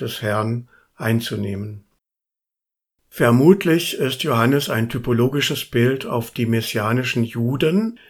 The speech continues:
welche Jesus zwar als den Christus erkannt und im Glauben angenommen haben, aber dennoch im Gesetz der Juden verharren, also keine Nachfolger auf der Basis der Gnade Gottes sind.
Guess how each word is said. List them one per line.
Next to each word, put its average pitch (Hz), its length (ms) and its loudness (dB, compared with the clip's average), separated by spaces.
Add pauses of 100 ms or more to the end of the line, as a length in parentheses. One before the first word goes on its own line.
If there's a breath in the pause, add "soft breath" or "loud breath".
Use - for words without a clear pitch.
welche 139 420 4
Jesus 127 420 0
zwar 117 240 0
als 113 160 -2
den 113 160 -2
Christus 123 480 -4
erkannt 135 760 0
und 127 120 -2
im 120 140 2
Glauben 117 440 4
angenommen 156 600 2
haben, 160 540 0 (480 loud breath)
aber 117 300 0
dennoch 123 340 2
im 117 160 0
Gesetz 120 420 0
der 117 120 -2
Juden 120 420 0
verharren, 120 840 0 (340 loud breath)
also 135 480 2
keine 190 380 2
Nachfolger 117 840 -2
auf - 180 -6
der 127 120 -2
Basis 120 500 0
der 117 120 -2
Gnade 117 480 4
Gottes 113 420 -8
sind. 107 360 -12